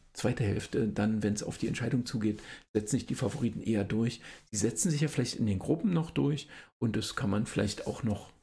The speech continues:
äh, erwarten, dass natürlich dann trotzdem die Top-Mannschaften immer vorne stehen, aber es für die einzelnen Spiele nicht. Und wenn sie dann eben mit zwei Siegen und drei Unentschieden oder sowas, äh, dann ist es eben ja nicht jetzt ein, äh, Start-Ziel-Sieg, sondern halt, ja, wir sind durchgekommen,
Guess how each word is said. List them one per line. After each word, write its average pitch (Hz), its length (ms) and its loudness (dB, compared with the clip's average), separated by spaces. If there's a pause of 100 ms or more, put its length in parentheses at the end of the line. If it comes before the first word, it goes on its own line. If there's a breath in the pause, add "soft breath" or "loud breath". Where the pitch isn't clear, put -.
(180)
äh, 107 220 -2
erwarten, 107 440 0
dass 95 200 0
natürlich 110 260 -4
dann 101 160 0
trotzdem - 340 0
die 117 200 -2
Top-Mannschaften - 640 -4
immer - 180 -4
vorne 180 300 0
stehen, 143 360 0 (320 loud breath)
aber 110 120 0
es 110 140 0
für - 200 -2
die 127 120 2
einzelnen 113 380 0
Spiele 139 300 2
nicht. 135 360 0
Und 113 200 2
wenn 113 160 4
sie 110 120 2
dann 110 200 2
eben 113 260 2
mit 104 180 0
zwei 117 320 0
Siegen 131 460 2
und 107 160 2
drei 110 220 0
Unentschieden 123 540 2 (300 loud breath)
oder 117 120 2
sowas, 104 400 2 (340 loud breath)
äh, 113 160 2
dann 104 220 2
ist - 180 -2
es - 120 -2
eben 110 200 2
ja 104 100 4
nicht 107 280 0
jetzt - 320 -2
ein, 110 300 2
äh, 110 160 2
Start-Ziel-Sieg, 110 840 0
sondern 110 360 2
halt, - 360 -4
ja, - 300 -2
wir 151 60 -8
sind 110 220 -2
durchgekommen, 117 720 0